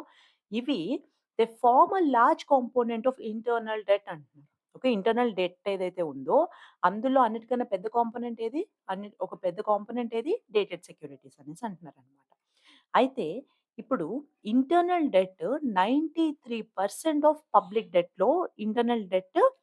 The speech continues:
ఉందన్నమాట. ఓకే. పబ్లిక్ డెట్ ఏదైతే ఉందో అందులో నైంటీ త్రీ పర్సెంట్ ఏది? ఇంటర్నల్ డెట్టే అన్నమాట. రైట్? so, ఈ ఆహ్, గవర్నమెంట్ సెక్యూరిటీస్, లాంగ్ టర్మ్ సెక్యూరిటీస్ ఏవేవైతే ఉంటాయో ట్రెజరీ బిల్స్, ఎక్స్‌టర్నల్ అసిస్టెన్స్,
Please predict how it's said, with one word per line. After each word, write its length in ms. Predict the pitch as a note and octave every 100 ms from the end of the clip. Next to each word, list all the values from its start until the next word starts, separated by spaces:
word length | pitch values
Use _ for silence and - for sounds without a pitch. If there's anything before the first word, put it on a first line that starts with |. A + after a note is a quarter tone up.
| _ _
ఉందన్నమాట. 520 | G#3 G3 D#3+ D#3 D#3+ E3 - _ -
ఓకే. 160 | G#3+ C4+
పబ్లిక్ 340 | - E3+ A3+
డెట్ 200 | G3 G3
ఏదైతే 320 | F#3+ F#3 F#3
ఉందో 240 | F#3 E3 G#3
అందులో 280 | A3+ G3 A#3
నైంటీ 340 | A3+ G3 G3+
త్రీ 160 | A#3 A#3
పర్సెంట్ 360 | A3 A3 B3 A#3+
ఏది? 200 | A#3+ G#4+ - _ _ -
ఇంటర్నల్ 480 | F3+ F3 F#3 F3+ D3+
డెట్టే 240 | D3 D3+
అన్నమాట. 340 | C#3+ C#3 C#3 C#3+ _ _ _ _ _ -
రైట్? 280 | D#4 F4+ F3 - _ -
so, 240 | - F3+ C#4 B4 _ _ _ _ _ _ _ _ _
ఈ 120 | G3+ G3+ F3+ - -
ఆహ్, 340 | F3+ F3 E3+ D#3+
గవర్నమెంట్ 440 | F#3 G3 A3 G#3
సెక్యూరిటీస్, 540 | F#3 F3 E3+ E3 E3+ -
లాంగ్ 280 | F#3 F#3 G3
టర్మ్ 180 | G3 F#3
సెక్యూరిటీస్ 560 | F3 F3 E3+ E3 F3 -
ఏవేవైతే 480 | E3 E3+ E3 E3 D#3+
ఉంటాయో 440 | D3+ D3 D3+ D3+ D#3
ట్రెజరీ 440 | F3 E3 E3 E3
బిల్స్, 360 | D3+ D#3 - - D3+ D#3 _ _ -
ఎక్స్‌టర్నల్ 520 | F#3+ - G#3 G3 F#3
అసిస్టెన్స్, 560 | E3+ E3 - E3 D#3